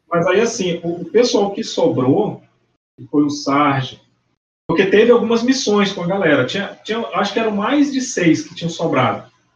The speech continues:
dos trezentos. Mas na, nas missões foram acabando morrendo, é, acabaram morrendo a maioria e ficou só três,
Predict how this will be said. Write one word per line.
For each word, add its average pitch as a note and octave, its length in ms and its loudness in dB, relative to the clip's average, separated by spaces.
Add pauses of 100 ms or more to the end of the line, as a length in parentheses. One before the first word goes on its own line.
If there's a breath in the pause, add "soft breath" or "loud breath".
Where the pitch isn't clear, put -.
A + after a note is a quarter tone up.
(260)
dos - 120 -6
trezentos. B2 560 -2 (340)
Mas D#3+ 340 0
na, E3 240 -4
nas B3 220 2
missões A3 600 -2
foram F#3+ 180 -8
acabando F#3 360 -4
morrendo, G3 680 -2 (640)
é, - 40 -6
acabaram E3 440 2
morrendo F3 340 2
a E3 60 0
maioria G3+ 580 0
e E3+ 80 -8
ficou G3+ 240 -4
só A#3+ 220 -6
três, G3+ 680 -4